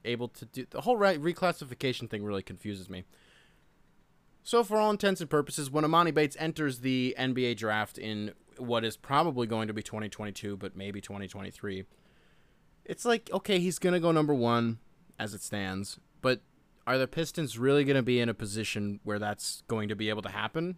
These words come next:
Because if you're able to navigate this rebuild in the way that you hope that you can, um, in three years, two seasons, three seasons,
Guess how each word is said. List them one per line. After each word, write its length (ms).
Because 420
if 140
you're 120
able 200
to 100
navigate 540
this 200
rebuild 540
in 280
the 100
way 320
that 320
you 180
hope 300
that 180
you 140
can, 600
um, 480
in 180
three 440
years, 680
two 220
seasons, 540
three 240
seasons, 500